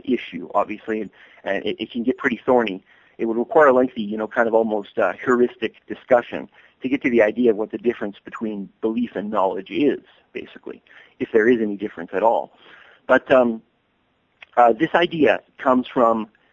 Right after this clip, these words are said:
is, is derived. Well, <laughs> again, this is kind of a funny story, and we, I think your listeners would, would like to hear it because it,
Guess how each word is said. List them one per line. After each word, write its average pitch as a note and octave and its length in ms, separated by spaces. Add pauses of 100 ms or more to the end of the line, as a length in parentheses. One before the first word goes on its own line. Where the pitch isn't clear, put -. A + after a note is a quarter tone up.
(160)
is, B2 140 (100)
is B2+ 140 (200)
derived. C#3 680 (640)
Well, D3 180 (240)
<laughs> - 220
again, F#3+ 280
this G3 120
is G#3 80
kind G3+ 180
of E3+ 60
a C#3+ 40
funny D3+ 220
story, C3+ 320
and A2+ 180
we, B2+ 180
I C3 100
think - 180
your C3+ 120
listeners C3 340
would, A2+ 140
would A#2 200
like A#2+ 200
to A#2 60
hear D#3+ 140
it A#2 120
because A2 200
it, G#2 100